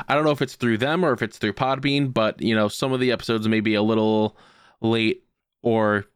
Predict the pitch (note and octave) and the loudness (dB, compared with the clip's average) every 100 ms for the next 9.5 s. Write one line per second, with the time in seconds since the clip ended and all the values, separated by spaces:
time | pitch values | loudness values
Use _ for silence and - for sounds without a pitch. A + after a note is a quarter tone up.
0 | _ B2 A2 - B2+ A2+ G#2 A2+ A2 G#2 | _ -6 -6 -6 -2 -2 -2 -2 -2 -2
1 | - A#2 G#2+ A2+ A#2+ G#2+ G2+ G#2+ G2+ G2 | -4 -4 -2 -2 0 0 0 0 0 0
2 | F#2 - G#2 G#2 G#2+ G2+ G#2 - F#2+ G2+ | -2 -4 -4 -4 -4 -2 -2 -2 -4 -4
3 | - G2 F#2+ - _ - - - - G3 | -2 -2 -2 -6 _ -20 -20 -12 -4 -2
4 | - C#4 G#3+ D3 A2 G2 - - _ _ | 0 0 2 2 0 0 -4 -12 _ _
5 | _ _ F#3 G3+ G#3 G#3+ F3 B2+ E3 - | _ _ 0 2 2 2 0 0 -2 0
6 | D3 A#2+ - C3+ A#2+ A#2 - A2 - A2+ | -2 0 -4 -4 -2 -2 -2 -4 0 0
7 | G#2 G#2+ _ _ - - A#2 A2+ - G#2+ | 0 -2 _ _ -6 -2 -2 -2 -2 -2
8 | A2+ - A2 - - - A2 A2 G#2+ G#2+ | -4 -4 -4 -6 -8 -4 -2 0 2 0
9 | G#2+ G#2+ G#2+ G#2 | 0 -2 0 -2